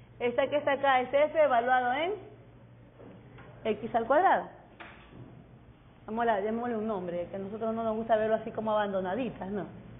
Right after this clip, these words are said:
Démosle un nombre, era la x al cuadrado. Sería la función f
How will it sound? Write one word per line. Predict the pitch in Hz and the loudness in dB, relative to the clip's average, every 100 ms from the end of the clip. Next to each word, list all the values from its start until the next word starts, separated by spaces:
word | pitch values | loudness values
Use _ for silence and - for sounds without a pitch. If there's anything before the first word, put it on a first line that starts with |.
| - - - - | -20 -20 -18 -8
Démosle | 233 247 226 | 0 2 4
un | 214 | 2
nombre, | 190 165 - - - | 0 -2 -8 -16 -2
era | 220 240 | 6 6
la | |
x | 233 240 | 4 -2
al | 220 | -4
cuadrado. | 202 190 175 160 - - - - - | -2 -2 -2 -6 -14 -20 -20 -20 -4
Sería | 233 247 254 | 0 4 4
la | 247 | 4
función | 247 233 269 285 | 0 -4 0 2
f | 320 320 330 | 2 0 2